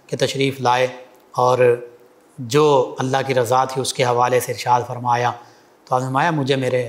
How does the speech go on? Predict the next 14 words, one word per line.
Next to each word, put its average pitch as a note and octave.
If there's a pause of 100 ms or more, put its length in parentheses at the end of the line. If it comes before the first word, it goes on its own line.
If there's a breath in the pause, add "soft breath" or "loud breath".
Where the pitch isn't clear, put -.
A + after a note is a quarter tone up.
(320)
नाना B2+
जान A#2+
सल्लल्लाहु A#2+
अलैहि A#2+
वसल्लम B2
ने B2
जो A2+
इरशाद A#2+
फरमाया, C3+
मैं C3
उसके B2
मुताबिक A#2+
अमल A#2+
करूँगा।" A#2+